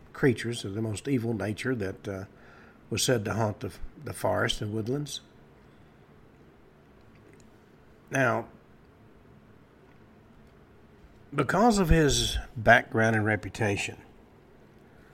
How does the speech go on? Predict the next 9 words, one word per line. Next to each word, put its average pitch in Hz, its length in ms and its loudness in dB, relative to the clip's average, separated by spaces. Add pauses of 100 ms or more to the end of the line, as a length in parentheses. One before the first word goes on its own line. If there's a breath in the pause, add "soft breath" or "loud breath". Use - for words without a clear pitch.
(1600 loud breath)
when 143 140 0
Bauman 170 400 4
told 151 280 2
this 127 180 4
story, 135 340 0
President 151 480 0
Roosevelt 131 500 0 (680 loud breath)
listened 175 480 2 (380)
carefully. 180 540 -2